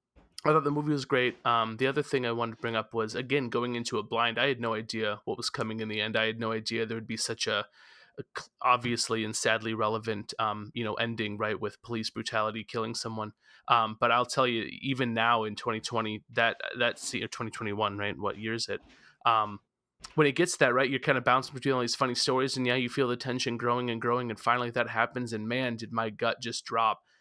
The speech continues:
um, you know, kinda feeling like, "Holy shit, this was in nineteen eighty-nine, and this could have been made last week. This could be, you know, what we're watching right now." It's just, uh, I don't know, it was really important. I'm really glad that I've seen this now, and I kinda feel like more people need to see this 'cause it's a,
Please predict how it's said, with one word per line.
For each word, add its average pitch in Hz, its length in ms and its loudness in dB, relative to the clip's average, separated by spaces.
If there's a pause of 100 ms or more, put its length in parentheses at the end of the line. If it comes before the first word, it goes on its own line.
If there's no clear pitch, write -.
(240)
um, 101 360 2 (240)
you 120 100 -2
know, 110 100 -2
kinda 117 220 0
feeling 110 280 -2
like, 104 180 -4
"Holy 113 260 0
shit, 104 300 -2
this 113 180 -4
was 117 160 -4
in 107 140 -6
nineteen 110 400 -4
eighty-nine, 110 560 -2 (440)
and 113 240 0
this 120 180 0
could 127 140 -2
have 113 100 -2
been 110 160 0
made 107 200 -2
last 110 320 0
week. 120 220 -2
This - 180 -2
could 113 160 -8
be, 104 300 -4
you 113 100 -4
know, 107 100 -2
what 101 180 -6
we're 107 80 -6
watching 110 360 -2
right 107 160 -2
now." 110 200 0
It's - 160 -4
just, - 280 -6
uh, 104 180 0 (160)
I 139 100 6
don't 151 100 2
know, 113 220 2
it 139 40 0
was 127 140 0
really 139 140 2
important. 117 460 0
I'm 123 120 2
really 120 160 0
glad 117 360 2
that 113 100 0
I've 107 140 0
seen 123 260 -2
this 131 220 -2
now, 147 240 2
and 123 100 -2
I 110 80 -2
kinda 107 260 -6
feel 110 240 -4
like 107 200 -2 (480)
more 117 180 2
people 107 260 -2
need 104 160 -4
to 107 40 -6
see - 160 -2
this 104 200 -4
'cause 107 180 -6
it's - 200 -6
a, 104 220 0